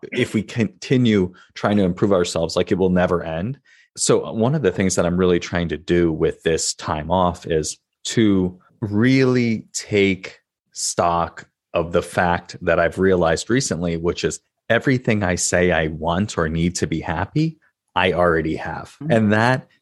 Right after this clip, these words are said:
Speaker 1: has come up so many times recently since the, as I was reflecting on last year and looking ahead to this year, just everything, right? Like, I wanted a sabbatical,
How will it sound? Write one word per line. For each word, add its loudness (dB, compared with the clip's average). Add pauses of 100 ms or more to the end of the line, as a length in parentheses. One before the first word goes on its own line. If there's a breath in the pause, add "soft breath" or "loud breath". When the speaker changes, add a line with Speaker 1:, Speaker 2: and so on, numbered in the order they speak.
(120)
Speaker 1:
has 0
come 0
up 2
so 2
many 0
times -6
recently -2
since -2
the, 2
as 0
I 4
was -2
reflecting 0
on 0
last -2
year 4
and 0
looking -2 (200 soft breath)
ahead 0
to -6
this 0
year, 0
just -2 (880)
everything, 0 (180)
right? 0
Like, 0
I 2
wanted 2
a 0
sabbatical, -2